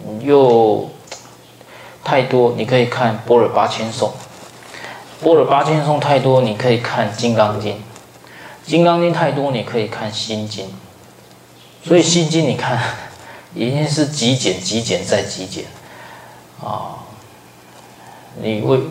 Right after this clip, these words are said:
比如说我，我，我跟大家讲一句话，《金刚经》里面有一句说：“应无所住而生其心。”哇，这个很多人都知道。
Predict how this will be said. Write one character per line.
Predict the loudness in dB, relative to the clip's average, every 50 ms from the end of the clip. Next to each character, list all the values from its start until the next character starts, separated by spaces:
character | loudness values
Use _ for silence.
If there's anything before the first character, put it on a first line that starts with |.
| -10 -14 -18 -18 -20 -20 -20 -20 -20 -20 -20 -20 -20 -20 -20 -20 -20 -20 -20 -8 -2
比 | 0 2 2
如 | 4
说 | 4 6
我， | 6 6 6 6 4 4 0 -2 -4 -4
我， | -4 -4 -2 -2
我 | -4 -4 -2 0
跟 | 2 2 4
大 | 4 4 4
家 | 4
讲 | 2 0 -2 -4
一 | -6 -8
句 | -10 -8 -6 -6 -6
话， | -4 -4 -4 -4 -4 -6 -12 -16 -20 -20 -20 -20 -20 -20 -20 -20 -20 -20 -12 -6
《金 | -2 0 2
刚 | 2 2 2
经》 | 2 0 0
里 | 0 0
面 | 0 0 0 0 -2 -4
有 | -6 -6
一 | -8 -6
句 | -6 -8 -6
说 | -6 -4 -4 -6 -6 -8 -12 -16 -18 -8 -2
：“应 | 0 2 2 2 2
无 | 2 0 0 -2
所 | -2 -4 -8 -8 -8 -8 -6
住 | -4 -4 -4 -4
而 | -6 -8
生 | -8 -8 -8 -8 -10
其 | -10 -12 -12 -12 -14
心。” | -14 -14 -14 -16 -16 -18 -16 -12
哇， | -10 -8 -8 -8 -8 -12 -14 -8
这 | -6 -4 -4
个 | -4
很 | -6 -6
多 | -6 -6 -6
人 | -6 -8
都 | -12 -14
知 | -14 -14 -14
道。 | -14 -14 -14